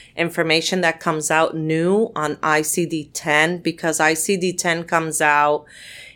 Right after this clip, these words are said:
in October of every year. The C P T comes out in January of every year.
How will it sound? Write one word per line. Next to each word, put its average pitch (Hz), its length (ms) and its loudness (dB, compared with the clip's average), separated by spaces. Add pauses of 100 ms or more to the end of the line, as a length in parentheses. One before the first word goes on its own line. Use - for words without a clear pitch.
(140)
in 156 720 2
October 165 840 0 (120)
of 160 160 2
every 160 240 2
year. 175 640 0
The 170 100 4
C 214 220 2
P 208 160 0
T 190 240 -2
comes 170 340 -2
out 160 200 4
in 151 180 -4
January 170 720 2
of 208 140 0
every 214 260 2
year. 226 400 0